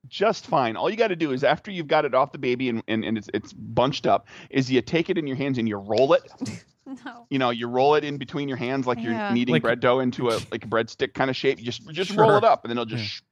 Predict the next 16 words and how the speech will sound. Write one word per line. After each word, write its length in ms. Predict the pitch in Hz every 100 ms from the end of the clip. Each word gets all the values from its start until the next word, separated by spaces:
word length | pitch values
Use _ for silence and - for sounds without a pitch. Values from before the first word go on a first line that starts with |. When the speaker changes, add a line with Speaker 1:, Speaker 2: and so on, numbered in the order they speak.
| _ _ _ _ 120
Speaker 1:
right 140 | 127
down. 240 | 117 80 - _ _ _ _ _ _ 226
Speaker 2:
Oh. 300 | 214 196 185 _ _ _ _ _ -
Speaker 3:
Or 160 | 165 208
you, 140 | 214 170
or 160 | 208
you 120 | 233
just, 220 | 180 196 180
like, 220 | 160 - - - -
you 160 | 156 151
squeeze 1120 | - - - - - - 370 349 302 262 202
it 140 | 175 -
real, 320 | 202 196 175 - 831 880 -
<laughs> 400 | - - 196 247
real 300 | 240 208 -
hard. 460 | 190 196 180 180